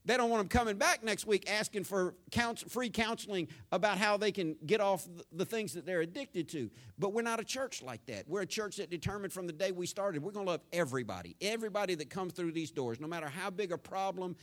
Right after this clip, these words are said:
they have. I have ca-, I have had people call up and ask, "Can I come to your church?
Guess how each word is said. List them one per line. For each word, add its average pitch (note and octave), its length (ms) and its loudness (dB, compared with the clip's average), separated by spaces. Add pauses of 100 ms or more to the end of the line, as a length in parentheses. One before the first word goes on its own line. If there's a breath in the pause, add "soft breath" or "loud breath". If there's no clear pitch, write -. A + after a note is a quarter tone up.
(200 loud breath)
they E3 200 0
have. A#2+ 360 -2 (280 loud breath)
I G#3 140 4
have E3 200 0
ca-, F3 200 -6 (120)
I F3 140 2
have D#3 100 -2
had D#3+ 240 -4
people E3 260 -4
call E3+ 440 -2
up E3 240 -4
and B2+ 160 -10
ask, D#3 360 -6
"Can D3+ 140 -2
I D3 100 2
come F3 320 -2
to F3 100 -4
your D#3 140 -4
church? B2 460 -6